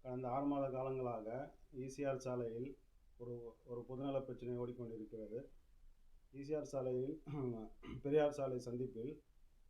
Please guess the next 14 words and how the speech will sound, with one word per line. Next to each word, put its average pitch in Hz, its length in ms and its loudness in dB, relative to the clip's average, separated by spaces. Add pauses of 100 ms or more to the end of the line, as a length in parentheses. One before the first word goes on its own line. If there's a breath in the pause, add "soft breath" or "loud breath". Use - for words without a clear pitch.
(400)
சிக்னல் 143 380 2
அருகில் 127 540 2 (160)
வெங்கடேஸ்வரா 143 480 2
சூப்பர் 135 280 -2
மார்க்கெட் 127 420 -2 (300)
என்ற 123 460 0 (360)
கடையில் 120 360 0
வந்து, 120 360 -4 (720)
ஆ, 120 180 -4
மதுபான 143 440 4
கடை, 127 220 0
சில்லறை 143 360 2
மதுபான 135 400 0
அங்காடி 120 680 0